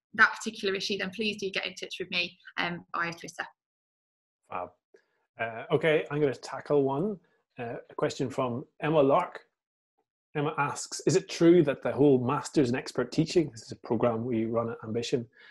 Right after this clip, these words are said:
Speaker 2: "has a whole module on motivation where you can dive into the literature and think about how it applies to your classroom context and teaching?" The answer is yes. Um, yeah, the Masters program at Ambition has, uh, a whole, like,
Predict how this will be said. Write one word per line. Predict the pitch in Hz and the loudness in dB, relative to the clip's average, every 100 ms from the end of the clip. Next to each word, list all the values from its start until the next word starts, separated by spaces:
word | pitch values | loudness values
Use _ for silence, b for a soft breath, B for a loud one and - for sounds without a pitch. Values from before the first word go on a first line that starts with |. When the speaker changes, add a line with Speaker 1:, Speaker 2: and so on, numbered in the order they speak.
| B B B | B B B
Speaker 2:
"has | - 120 | -2 0
a | 117 | 0
whole | - 196 180 | 8 10 12
module | 143 143 143 165 160 | 10 8 8 8 8
on | 135 | 6
motivation | 135 123 131 123 151 143 | 8 8 6 6 4 2
where | 123 110 | 2 2
you | 113 | 2
can | - 110 | -2 -4
dive | 107 120 120 | 2 2 2
into | 113 120 | 0 0
the | |
literature | 110 110 127 - 117 | 0 -2 -6 -2 0
and | 107 | 0
think | - 113 | -4 -4
about | 110 113 | -2 0
how | 113 | 0
it | |
applies | 110 - 107 113 - | -2 -4 -2 -2 -2
to | 127 | -4
your | 113 | -4
classroom | - 107 - 110 | -4 -4 -4 -6
context | 117 110 - - | -4 -4 -8 -8
and | 110 | -6
teaching?" | - - 156 123 B B B - | -2 2 4 2 B B B 2
The | 139 | 2
answer | 135 | 6
is | 139 107 | 6 6
yes. | 127 156 - - - - b b - | 4 4 4 2 0 -4 b b -6
Um, | 123 113 - - | -4 -4 -6 2
yeah, | 127 120 | 2 2
the | 135 | 0
Masters | 127 123 - 139 117 | 0 0 4 4 4
program | - 127 120 117 123 | 2 4 4 0 -4
at | 117 | -4
Ambition | 107 113 131 143 104 - | -4 -4 -2 -4 -4 -8
has, | 107 107 - - | -10 -10 -12 -12
uh, | 117 104 98 107 | -12 -12 -10 -8
a | - | 4
whole, | 135 127 123 | 6 6 4
like, | 117 | 0